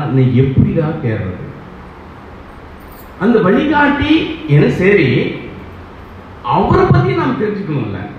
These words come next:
ஒரு விஷயத்துல இப்ப நான் சொன்ன மாதிரி ஒரு குளத்துல குதிக்கிறதுக்கு முன்ன அந்த ஆழத்தை நான் தெரிஞ்சுக்கணும், என் கெப்பாசிட்டி எனக்கு தெரிஞ்சுக்கணும்ல. இதான் முறை. ஆனா நம்ம அப்படி பண்ணல, வேற விஷயம். சரியா? ஏன்னா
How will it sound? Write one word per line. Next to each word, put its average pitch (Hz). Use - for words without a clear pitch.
ஒரு 135
விஷயத்துல 196
இப்ப 151
நான் 147
சொன்ன 185
மாதிரி 156
ஒரு 143
குளத்துல 160
குதிக்கிறதுக்கு 165
முன்ன 131
அந்த 139
ஆழத்தை 226
நான் 147
தெரிஞ்சுக்கணும், 127
என் 240
கெப்பாசிட்டி 220
எனக்கு 165
தெரிஞ்சுக்கணும்ல. 110
இதான் 196
முறை. 135
ஆனா 131
நம்ம 123
அப்படி 135
பண்ணல, 127
வேற 101
விஷயம். -
சரியா? 113
ஏன்னா 143